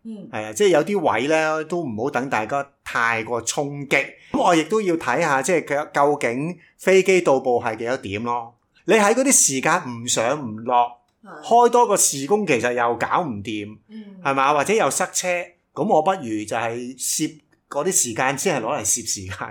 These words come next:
Speaker 2: 㗎嘛，
Speaker 1: <laughs>
Speaker 2: 係嘛？
Speaker 1: 唔係攞人嚟攝時間。
Speaker 2: 係啦，唔係攞人嚟攝時間㗎嘛，噉就攞啲時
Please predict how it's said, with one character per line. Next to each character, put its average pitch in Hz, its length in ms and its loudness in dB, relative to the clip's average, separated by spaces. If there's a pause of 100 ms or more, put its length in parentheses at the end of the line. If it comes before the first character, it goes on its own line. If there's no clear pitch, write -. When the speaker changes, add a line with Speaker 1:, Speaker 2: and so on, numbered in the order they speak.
Speaker 2:
㗎 - 160 -6
嘛， - 220 -4 (180)
Speaker 1:
<laughs> - 180 -8
Speaker 2:
係 175 100 2
嘛？ 165 180 4
Speaker 1:
唔 - 40 -2
係 214 140 -4
攞 202 200 -2
人 214 180 -4
嚟 - 0 -
攝 - 20 -14
時 - 60 -10
間。 - 20 -12
Speaker 2:
係 170 160 4
啦， 185 120 6
唔 170 100 0
係 165 100 4
攞 202 220 6
人 131 180 4
嚟 131 140 0
攝 160 140 2
時 117 200 -4
間 135 100 0 (140)
㗎 160 80 -2
嘛， 147 120 -2
噉 214 420 -4
就 165 160 0
攞 147 200 2
啲 240 60 -4
時 - 240 0